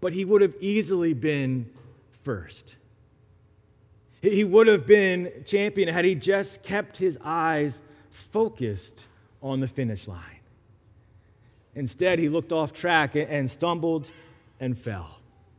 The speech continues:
And it's the same thing as we go through our lives. We want to keep our eyes focused, focused on that prize. And as these kids were doing these jumping jacks,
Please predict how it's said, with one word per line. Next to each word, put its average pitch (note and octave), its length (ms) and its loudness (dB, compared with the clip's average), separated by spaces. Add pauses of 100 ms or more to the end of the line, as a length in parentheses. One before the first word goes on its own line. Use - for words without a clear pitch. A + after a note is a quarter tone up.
(720)
And E3+ 100 -4
it's E3 100 -4
the F#3 80 0
same G3 280 0
thing F#3+ 340 4
as F#3 300 2
we F3+ 140 0
go F3+ 260 0
through F3+ 220 -2
our E3+ 120 4
lives. F3+ 300 4
We F#3+ 80 2
want G3 180 2
to F3+ 80 -2
keep G#3+ 300 -4
our F#3 120 2
eyes D#3+ 340 2
focused, D3 760 -4 (440)
focused G#3+ 460 4
on F#3+ 200 0
that F#3 240 0
prize. G3 400 4
And F#3 100 0
as F#3 100 2
these F#3+ 220 -4
kids A3+ 240 8
were G3 100 0
doing A3 340 0
these G3+ 200 0
jumping G#3 440 -2
jacks, F3 380 0